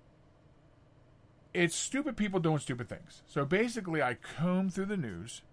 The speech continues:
and you can help out too, which I'm getting to. But I comb through the news and find stupid people doing stupid things.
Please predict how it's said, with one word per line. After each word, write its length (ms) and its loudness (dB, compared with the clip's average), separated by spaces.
and 200 4
you 100 4
can 160 2
help 240 4
out 180 6
too, 200 2
which 140 -6
I'm 100 -4
getting 180 -6
to. 140 -10
But 120 -2
I 60 2
comb 240 0
through 120 -4
the 100 -2
news 360 -2
and 200 2
find 380 2
stupid 380 -4
people 260 0
doing 240 0
stupid 380 -6
things. 380 -12